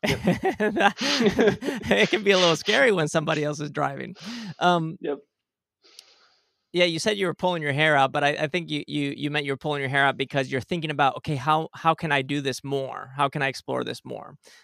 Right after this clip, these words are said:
Speaker 2: Uh,
Speaker 1: Oh,
Speaker 2: I
Speaker 1: yes,
Speaker 2: think
Speaker 1: for
Speaker 2: that's what,
Speaker 1: sure.
Speaker 2: right? That's what you, you were
Speaker 1: Yes.
Speaker 2: alluding to.
Speaker 1: Yes.
Speaker 2: Um, yeah, what, what are some, some tools or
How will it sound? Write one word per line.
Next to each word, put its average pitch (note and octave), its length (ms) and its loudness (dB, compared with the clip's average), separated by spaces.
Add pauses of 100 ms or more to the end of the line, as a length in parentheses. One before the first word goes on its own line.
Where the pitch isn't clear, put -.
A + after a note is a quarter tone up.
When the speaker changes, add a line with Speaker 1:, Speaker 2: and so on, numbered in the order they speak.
(140)
Speaker 2:
Uh, B2+ 200 0
Speaker 1:
Oh, C3+ 80 8
Speaker 2:
I - 60 10
Speaker 1:
yes, D3 80 6
Speaker 2:
think F#3+ 120 2
Speaker 1:
for D#3 40 0
Speaker 2:
that's C#3 160 2
what, A#2+ 60 0
Speaker 1:
sure. - 120 -8 (440)
Speaker 2:
right? C#3 320 2
That's C#3 180 0
what C3+ 160 -2
you, C3+ 220 -6
you C3+ 160 2
were C3 100 2
Speaker 1:
Yes. C3 60 -2
Speaker 2:
alluding C3 300 -6
to. B2+ 60 -4 (480)
Speaker 1:
Yes. D#3+ 100 4
Speaker 2:
Um, D#3 640 2 (240)
yeah, A#3 220 6
what, F3+ 280 2
what G3+ 200 2
are - 100 2
some, G3 460 0
some F3+ 400 -2
tools G#3 480 0
or C3+ 100 0